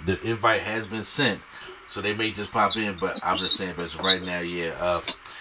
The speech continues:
we're gonna take over this podcast. So hope you guys, like I said, had a w-, wonderful holiday, and I hope you guys, uh, now, uh, will, will sit in or listen to talk, talk about some wrestling, because we had Survivor Series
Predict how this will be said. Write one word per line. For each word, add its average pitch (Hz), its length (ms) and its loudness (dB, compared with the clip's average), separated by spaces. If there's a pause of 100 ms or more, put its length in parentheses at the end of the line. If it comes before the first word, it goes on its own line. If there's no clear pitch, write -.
(260)
we're 120 160 10
gonna 107 160 2
take 104 200 0
over 98 180 2
this 92 140 0
podcast. 92 520 2
So 95 260 2
hope 147 280 6
you 135 60 -2
guys, 117 180 6
like 107 100 0
I 101 40 0
said, 98 220 4
had 101 160 4
a - 100 0 (160)
w-, 127 180 8
wonderful 143 380 10
holiday, 87 580 8 (420)
and 120 360 6
I 107 100 4
hope 117 240 2
you 113 80 0
guys, 104 600 10
uh, 98 300 6 (100)
now, 107 400 10 (120)
uh, 95 140 8
will, 92 140 2
will - 180 4
sit 143 260 6
in 131 240 10
or 107 140 4
listen 117 220 4
to 117 60 2
talk, - 160 4
talk 127 200 6
about - 160 6
some 110 160 -4
wrestling, 110 320 4
because 104 380 6
we 123 160 6
had 110 340 10 (480)
Survivor 160 720 12
Series 151 760 10